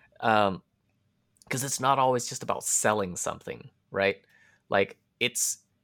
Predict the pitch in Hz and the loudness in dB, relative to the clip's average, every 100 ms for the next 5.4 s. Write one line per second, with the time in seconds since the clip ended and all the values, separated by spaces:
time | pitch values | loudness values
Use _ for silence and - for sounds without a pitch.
0 | _ _ 113 117 120 147 156 135 117 117 | _ _ -12 -6 -2 0 0 0 2 4
1 | 113 - 110 104 - 127 - 139 170 143 | 4 4 4 4 4 6 6 4 2 -2
2 | 107 - 104 101 101 - 98 - 101 95 | -4 -2 0 0 -2 -4 -4 -4 -6 -8
3 | - 104 104 101 - 101 110 117 - 92 | -2 -2 -2 -6 -6 -6 -4 -6 -4 -8
4 | 90 117 110 98 104 98 98 95 92 101 | -8 -8 -6 -4 -2 -2 -4 -10 -6 -6
5 | - _ - - | -6 _ -12 -12